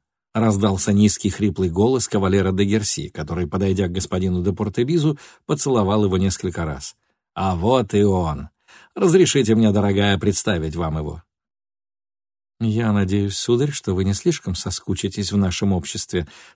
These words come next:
так как кавалер уверяет, что вы переносите его компанию, которая, несомненно, несноснее всего на свете. Но он добрый малый, поэтому вам можно это простить. Вы, вероятно, очень давно знаете господина де Герси».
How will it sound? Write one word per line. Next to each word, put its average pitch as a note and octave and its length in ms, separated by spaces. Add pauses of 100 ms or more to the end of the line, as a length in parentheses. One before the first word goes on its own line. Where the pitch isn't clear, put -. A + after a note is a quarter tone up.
так A2 200
как G#2+ 240
кавалер A#2 420
уверяет, A#2+ 460
что - 180
вы A2+ 140
переносите A2 800
его F#2+ 200
компанию, F2 640 (300)
которая, B2+ 400
несомненно, A2+ 640
несноснее G#2 760
всего G#2+ 320
на A2 100
свете. E2 480 (340)
Но G3+ 160
он F#3 140
добрый D3+ 320
малый, A#2+ 380
поэтому G#2+ 440
вам G#2 180
можно G2+ 320
это G2+ 200
простить. F2 560 (340)
Вы, A2 280
вероятно, A2 500
очень G#2 280
давно A2+ 320
знаете F2+ 400
господина F#2 520
де F2 120
Герси». F2 480